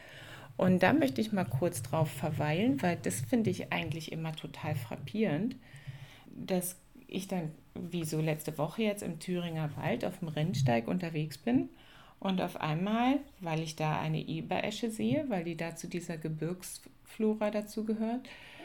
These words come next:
denke ich an meine Freundin Rita und daran, wie ich mit ihr zusammen letztes Jahr im Herbst Ebereschen gemalt habe. Und,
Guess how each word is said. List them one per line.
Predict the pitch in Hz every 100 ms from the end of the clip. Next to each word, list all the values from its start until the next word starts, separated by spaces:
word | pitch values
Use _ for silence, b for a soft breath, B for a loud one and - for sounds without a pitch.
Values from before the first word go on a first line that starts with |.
| B B B - -
denke | 190 196
ich | 214 -
an | 208 202
meine | 190 196
Freundin | 202 202 208 214
Rita | 214 269 262 147 143 - - - B - -
und | 185 185 185 185 185 185 - -
daran, | - 175 170 202 196
wie | 202 -
ich | 196
mit | 208 196 -
ihr | 170 180
zusammen | 214 226 214 160 180 214
letztes | 196 - - 220
Jahr | 190 -
im | 196
Herbst | 160 156 190 220 -
Ebereschen | 220 370 339 151 - 147
gemalt | 147 147 143 143 143 -
habe. | 143 156 - - B B B B B B -
Und, | - 175 170 170 165